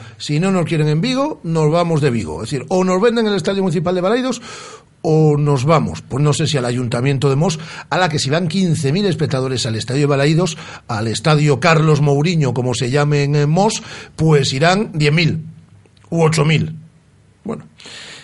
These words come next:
un desafío. Otro más. Si no hay proyecto, Mourinho se va, Mourinho vende. En ellas, en ellas sigue.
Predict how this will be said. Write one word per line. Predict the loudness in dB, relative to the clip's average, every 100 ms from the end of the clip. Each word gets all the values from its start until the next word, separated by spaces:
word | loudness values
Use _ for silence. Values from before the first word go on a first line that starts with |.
| -20 _ _ _ _ _
un | -2 -2
desafío. | 0 -2 -2 -6 -10 -12 -18 _
Otro | -2 2 2
más. | 2 -2 -6 -14 _ -20 -20 -14
Si | -6 -2
no | 0
hay | 0
proyecto, | 0 0 0 -2 -4 -4 -14 _ _ -6
Mourinho | -2 0 0
se | 2
va, | 2 2 -4 -10
Mourinho | -4 0 2
vende. | 2 0 -4 -8 -6
En | -2
ellas, | 0 0 0 -2 -6 -10 -14 -8
en | -2
ellas | -2 -2
sigue. | -4 -10